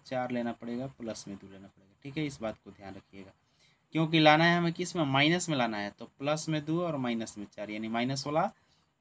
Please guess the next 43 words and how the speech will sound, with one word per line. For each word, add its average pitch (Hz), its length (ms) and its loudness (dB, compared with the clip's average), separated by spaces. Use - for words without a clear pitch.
ज़्यादा 151 380 10
होना 98 220 0
चाहिए। 92 360 -10
तो 147 100 -10
इसको 165 320 2
बनाने 160 380 4
के 175 120 0
लिए 175 120 8
शुरू 175 360 2
वाला 180 260 8
वैसे 156 280 6
ही 151 80 6
लिखते 156 320 2
हैं, 160 140 4
शुरू 165 280 2
वाला 175 180 4
लास्ट 160 320 4
वाला 156 120 0
में 151 120 -2
कोई 151 260 -2
परिवर्तन 139 580 -2
नहीं 131 280 -4
किया 101 240 -6
जाता 101 320 -6
है। 101 100 -10
तो - 140 -18
एक्स 151 280 -2
स्क्वायर 151 340 2
का 147 120 0
एक्स 151 260 0
स्क्वायर 156 340 0
लिखा 160 260 -2
जाएगा। 165 400 4
अब 135 160 4
माइनस 160 520 8
टू 190 160 -2
के 196 160 4
जगह 175 260 4
पर 170 200 -2
केवल 170 300 0
क्या 170 140 0
लिखा 139 280 2
जाएगा, 104 360 -4